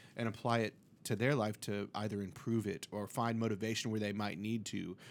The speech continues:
or even if they, like, dislike me, if, if, if, if, if that makes them happy, to, <laughs> and I can give them more fuel.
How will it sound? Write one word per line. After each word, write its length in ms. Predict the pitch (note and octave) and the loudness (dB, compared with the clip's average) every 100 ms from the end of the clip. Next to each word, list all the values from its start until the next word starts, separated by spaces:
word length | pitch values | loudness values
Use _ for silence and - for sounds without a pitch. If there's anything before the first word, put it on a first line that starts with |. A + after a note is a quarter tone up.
| - | 0
or 200 | C3 B2 | 6 6
even 200 | A2+ C3+ | 8 6
if 120 | B2 | 6
they, 140 | C#3 A#2+ - C3 | 6 6 6 2
like, 160 | A#2 - | 2 2
dislike 460 | - C3+ A#2+ C3+ C#3 | 4 6 6 6 6
me, 200 | B2+ A2+ - - | 4 2 -2 -8
if, 200 | - A#2 - | -2 -2 0
if, 260 | C3 - B2+ | 0 0 2
if, 220 | B2 A2 | 2 2
if, 180 | C3 - | 0 2
if 140 | A2+ - | 2 4
that 180 | B2+ C#3 | 2 2
makes 200 | C3+ - | 0 2
them 120 | B2+ | 2
happy, 480 | A#2+ A#2+ B2+ G2+ F#2+ - - - - - | 4 2 2 -2 -4 -12 -16 -14 -10 2
to, 120 | C#3 | 4
<laughs> 600 | C3+ A#3 E3 - G3 F#3 | 8 10 10 8 8 8
and 120 | G#3 - | 8 8
I 120 | D#3+ | 6
can 120 | D3+ | 6
give 160 | D#3+ D3 | 4 6
them 140 | D3 | 6
more 220 | C3+ D3 | 8 6
fuel. 460 | C#3+ C3 D3 A#2 | 6 4 6 4